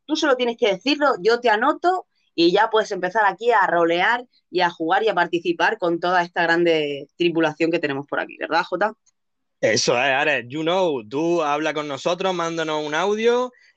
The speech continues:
Speaker 2: y déjate caer por aquí qué rol querías ocupar en este barco sin rumbo.
Speaker 1: Por supuesto. Así que bienvenido, Ares. Así que ya sabes, si quieres formar parte, es únicamente mandar un audio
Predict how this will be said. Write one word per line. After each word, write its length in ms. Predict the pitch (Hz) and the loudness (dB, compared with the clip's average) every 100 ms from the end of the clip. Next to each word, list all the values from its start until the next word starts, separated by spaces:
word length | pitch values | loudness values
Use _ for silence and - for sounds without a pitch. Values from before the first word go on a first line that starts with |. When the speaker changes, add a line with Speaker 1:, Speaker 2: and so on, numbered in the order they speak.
| _ | _
Speaker 2:
y 180 | - 110 107 | -10 -6 -6
déjate 480 | 104 127 139 151 | -6 -4 -2 0
caer 300 | 143 139 143 | 0 -2 -2
por 160 | 127 147 | -4 -4
aquí 340 | 135 156 165 | -4 -4 -6
qué 160 | - 151 | -4 -6
rol 340 | 143 151 175 | -4 -6 -6
querías 440 | - 151 135 170 165 | -6 -6 -4 -4 -6
ocupar 420 | 139 135 139 156 | -6 -8 -6 -4
en 140 | 143 | -6
este 480 | 143 135 170 156 120 | -8 -8 -4 -2 -2
barco 500 | 113 127 139 135 117 | -4 -4 -2 -2 -2
sin 240 | 107 113 104 | -6 -10 -6
rumbo. 420 | 139 190 101 _ _ _ _ _ _ _ _ _ _ _ _ _ _ _ _ _ _ _ - | -6 -4 -8 _ _ _ _ _ _ _ _ _ _ _ _ _ _ _ _ _ _ _ -6
Speaker 1:
Por 160 | 156 | -6
supuesto. 800 | - 147 151 147 147 135 131 135 | -4 -4 -4 -4 -6 -4 -6 -6
Así 340 | - 143 - 139 | -6 -4 -4 -2
que 280 | 139 135 131 | 0 0 2
bienvenido, 680 | 156 170 165 220 226 226 | 2 4 4 4 4 4
Ares. 540 | 226 240 247 254 - - | 4 4 2 -2 -8 -18
Así 240 | - - 156 | -16 -10 -2
que 100 | 165 | -2
ya 100 | 196 | 0
sabes, 400 | 247 277 175 147 | 0 0 -2 -4
si 140 | 160 | -4
quieres 200 | 165 202 | -2 -2
formar 260 | 208 196 196 | -2 0 0
parte, 420 | 247 254 294 277 - | 0 -2 -6 -6 -4
es 220 | 233 240 | -6 -4
únicamente 560 | 226 220 233 247 240 226 | -2 0 0 0 -2 0
mandar 320 | 190 208 214 | 0 0 2
un 80 | 220 | 2
audio 260 | 247 262 | 2 0